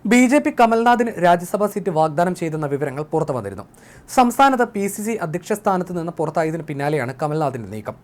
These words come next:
വിവേക് തൻഖയും കമൽനാഥിനൊപ്പം ബി ജെ പിയിലേക്ക് പോകുമെന്നാണ് സൂചന. കോൺഗ്രസിൽ കൊഴിഞ്ഞുപോക്ക് തുടരുകയാണ്. ലാൽ ബഹദൂർ ശാസ്ത്രിയുടെ ചെറുമകൻ വിഭാകർ ശാസ്ത്രി കോൺഗ്രസ് വിട്ട് ബി ജെ പിയിൽ ചേർന്നത് ഇന്നായിരുന്നു.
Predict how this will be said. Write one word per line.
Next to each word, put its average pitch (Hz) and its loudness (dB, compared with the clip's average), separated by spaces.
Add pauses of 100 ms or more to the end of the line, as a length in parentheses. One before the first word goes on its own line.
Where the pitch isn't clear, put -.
വിവേക് 190 2
തൻഖയും 175 -4 (340)
കമൽനാഥിനൊപ്പം 220 4
ബി 165 -2
ജെ 175 0
പിയിലേക്ക് 190 -4
പോകുമെന്നാണ് 147 -2
സൂചന. 104 -10 (540)
കോൺഗ്രസിൽ 285 4 (160)
കൊഴിഞ്ഞുപോക്ക് 220 4
തുടരുകയാണ്. 135 -2 (140)
ലാൽ 202 8
ബഹദൂർ 226 2 (100)
ശാസ്ത്രിയുടെ 190 0
ചെറുമകൻ 165 -4 (380)
വിഭാകർ 214 4
ശാസ്ത്രി 240 2
കോൺഗ്രസ് 185 0
വിട്ട് 180 -2
ബി 147 -2
ജെ 156 -2
പിയിൽ 185 -4
ചേർന്നത് 151 -4
ഇന്നായിരുന്നു. 127 -6